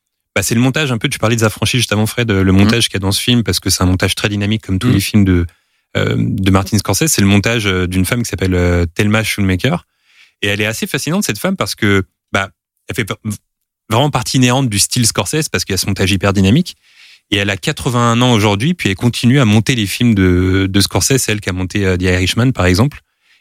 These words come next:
Speaker 1: Et, euh, et d'ailleurs, pour ce film-là, elle était un peu déçue, parce que c'est le premier film de Scorsese qui a été tourné, euh, en numérique.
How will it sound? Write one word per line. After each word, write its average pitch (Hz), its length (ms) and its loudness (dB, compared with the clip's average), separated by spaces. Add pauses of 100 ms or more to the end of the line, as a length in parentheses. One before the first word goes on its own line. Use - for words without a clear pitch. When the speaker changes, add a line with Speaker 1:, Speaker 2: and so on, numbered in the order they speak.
(140)
Speaker 1:
Et, 95 180 2
euh, 90 260 -2 (160)
et - 60 -4
d'ailleurs, 104 260 -2
pour - 120 -10
ce 107 100 -6
film-là, 107 380 0
elle 127 60 2
était 98 140 -2
un 95 80 -2
peu - 100 -8
déçue, 101 220 0
parce 160 100 -4
que - 60 0
c'est - 120 -2
le 92 60 0
premier 110 220 2
film 120 160 0
de 110 60 4
Scorsese 120 380 -2
qui - 80 -6
a 95 40 0
été 92 160 -4
tourné, 101 380 2
euh, 85 460 -2
en 90 280 0
numérique. 104 440 0